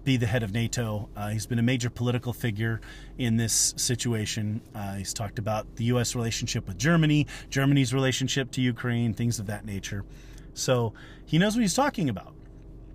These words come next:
And when he says that, there's a strong feeling then that nato and, and Europe will back Ukraine, uh, in that goal, right?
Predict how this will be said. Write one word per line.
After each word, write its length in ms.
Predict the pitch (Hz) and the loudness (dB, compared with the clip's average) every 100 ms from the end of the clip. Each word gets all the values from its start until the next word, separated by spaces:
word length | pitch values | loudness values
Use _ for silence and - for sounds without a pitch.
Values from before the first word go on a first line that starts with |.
| - - - | -18 -16 -8
And 100 | 101 | 0
when 120 | 123 | 4
he 60 | 156 | 4
says 280 | - 226 180 | 4 2 4
that, 200 | 147 - | 4 2
there's 200 | 135 170 | -2 0
a 40 | |
strong 440 | - 151 151 185 | 2 4 4 4
feeling 400 | 170 226 254 185 | 2 2 4 4
then 240 | 131 127 156 | 4 2 2
that 120 | 135 | 2
nato 500 | 131 135 123 151 214 | 2 2 2 2 4
and, 220 | 139 117 | 2 0
and 160 | 123 117 | 0 2
Europe 360 | 127 147 170 | 4 2 2
will 200 | 127 135 | 2 2
back 460 | 127 170 190 - - - - - - - | 6 8 6 2 -10 -16 -16 -16 -10 0
Ukraine, 640 | 143 - 139 120 135 143 - - - - - | 0 4 2 4 2 0 -8 -20 -20 -12 -2
uh, 240 | 120 139 | 0 0
in 200 | - 143 | 0 0
that 220 | 151 170 120 | 2 2 2
goal, 440 | 151 233 92 64 - - - | 2 4 0 -6 -14 -16 -10
right? 260 | 92 113 | -6 -6